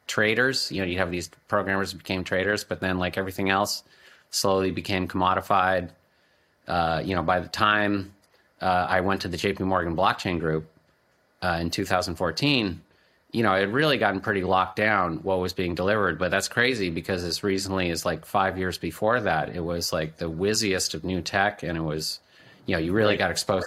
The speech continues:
Speaker 1: to everything in terms of, like, everything from, like, real-time systems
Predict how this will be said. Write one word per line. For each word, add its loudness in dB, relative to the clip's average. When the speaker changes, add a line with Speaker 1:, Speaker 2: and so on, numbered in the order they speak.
Speaker 1:
to -14
everything -4
in -6
terms -4
of, -6
like, -4
everything 0
from, -4
like, -4
real-time 0
systems -2